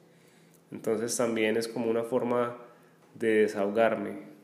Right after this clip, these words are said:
de cambiar esa visión que se ha tenido de la educación. Ya van a lle-, ya va a llegar a diez minutos este,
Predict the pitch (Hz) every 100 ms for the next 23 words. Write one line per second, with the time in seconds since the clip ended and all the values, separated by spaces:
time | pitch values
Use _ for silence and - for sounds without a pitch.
0 | - _ - 104 107 - 113 113 107 107
1 | - 127 131 120 - 110 107 104 120 120
2 | 110 - 117 120 117 120 120 - - -
3 | - _ _ - 113 107 101 98 - -
4 | 135 127 - - - _ _ _ _ _
5 | _ - - - - - - - - -
6 | - - 127 139 156 151 - 131 135 147
7 | 151 151 151 143 143 143 139 131 135 -
8 | 139